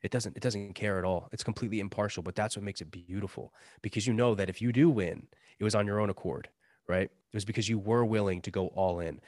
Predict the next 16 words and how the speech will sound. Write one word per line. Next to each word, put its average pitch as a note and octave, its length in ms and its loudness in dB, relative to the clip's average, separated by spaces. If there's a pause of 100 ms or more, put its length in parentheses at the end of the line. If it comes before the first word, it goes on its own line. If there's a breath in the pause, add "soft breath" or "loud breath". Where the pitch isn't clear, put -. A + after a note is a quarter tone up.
(200 soft breath)
Yeah, A2 220 6
I B2 120 6
encourage G#2 340 2
everybody F#2+ 320 -2
to F2+ 60 -6
go F2 180 -2
all F2 80 0
fucking F2 320 -4
in, E2 120 -6
man, F2 280 -6
on, A#2 140 4
in, C3 180 2
in B2+ 200 4
everything. B2 440 0
And A2+ 140 2
I, A#2 180 4